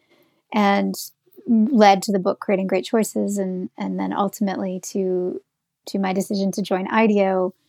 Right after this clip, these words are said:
which is about helping bring design thinking and strategy together again in service of,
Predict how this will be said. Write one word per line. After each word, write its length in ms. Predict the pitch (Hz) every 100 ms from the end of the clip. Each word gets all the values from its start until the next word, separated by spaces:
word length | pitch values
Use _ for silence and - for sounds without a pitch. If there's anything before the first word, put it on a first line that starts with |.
| _ _
which 240 | - 190 -
is 80 | 202
about 440 | 180 175 185 185 - _ _ _ _ _
helping 680 | - 202 214 202 196 196 196 _ _ _ _
bring 540 | - 214 208 202 190 190 -
design 460 | 214 202 214 233 233
thinking 460 | 214 190 202 196
and 120 | 190
strategy 560 | 190 - 196 214 208 196
together 480 | 175 202 180 180 170
again 380 | 175 202 196 180
in 160 | 180
service 460 | 180 196 185 190 -
of, 260 | 196 -